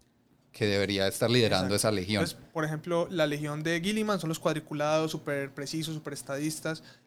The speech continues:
Speaker 2: Los de, mm, eh, Lehman Russ son súper agresivos y súper primales. Entonces, ellos mantienen eso. Y parte de la ilusión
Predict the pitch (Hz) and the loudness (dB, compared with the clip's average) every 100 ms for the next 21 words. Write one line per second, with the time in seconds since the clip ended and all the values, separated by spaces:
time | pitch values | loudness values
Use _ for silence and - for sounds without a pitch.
0 | - 160 156 151 151 147 147 143 143 143 | -8 -2 0 2 0 -2 -2 -2 -2 -4
1 | 135 131 - - 139 143 139 139 135 147 | -4 -8 -12 -20 -20 -20 -20 -20 -20 -12
2 | - - 151 139 139 139 143 165 170 165 | -12 -10 -8 -4 -4 -2 0 2 2 2
3 | 165 156 160 160 147 135 - 147 156 156 | 0 -4 -2 2 2 0 -2 0 0 -2
4 | 147 135 143 - 139 151 160 160 170 165 | -6 -6 -8 -6 -2 0 0 -2 -6 -2
5 | - - - - - _ 165 185 190 156 | -2 -4 -14 -20 -20 _ -4 -2 -2 0
6 | 185 220 190 202 - - _ _ 185 190 | 2 2 0 -4 -10 -20 _ _ 4 8
7 | 190 190 220 208 208 214 196 190 | 8 6 2 4 2 2 4 2